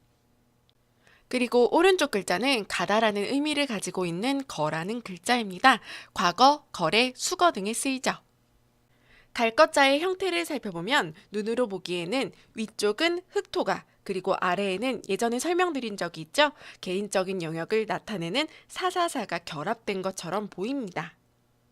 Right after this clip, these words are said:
하지만 이 글자의 옛날 형태를 살펴보면 이런 모습을 가지고 있는데요. 여기서 흑토는 팔을 벌리고 걷고 있는 사람의 모습처럼 보이고요. 그리고 아랫부분은 길처럼 보이기도 하고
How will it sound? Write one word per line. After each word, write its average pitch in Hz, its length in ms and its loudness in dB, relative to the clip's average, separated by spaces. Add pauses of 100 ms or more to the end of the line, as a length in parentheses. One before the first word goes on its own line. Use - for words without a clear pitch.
(380)
하지만 330 480 2
이 208 120 -2
글자의 196 480 2
옛날 214 400 2
형태를 240 380 -2
살펴보면 190 720 -2
이런 269 380 0
모습을 185 400 -4
가지고 175 400 -6
있는데요. 185 540 4 (280)
여기서 285 520 0
흑토는 269 560 -2 (320)
팔을 403 400 4
벌리고 196 560 -2
걷고 185 420 -8
있는 190 260 -2
사람의 269 440 -2
모습처럼 180 640 -6
보이고요. 175 560 2 (240)
그리고 180 320 -6
아랫부분은 202 840 -2 (280)
길처럼 320 580 0
보이기도 247 480 -4
하고 220 380 0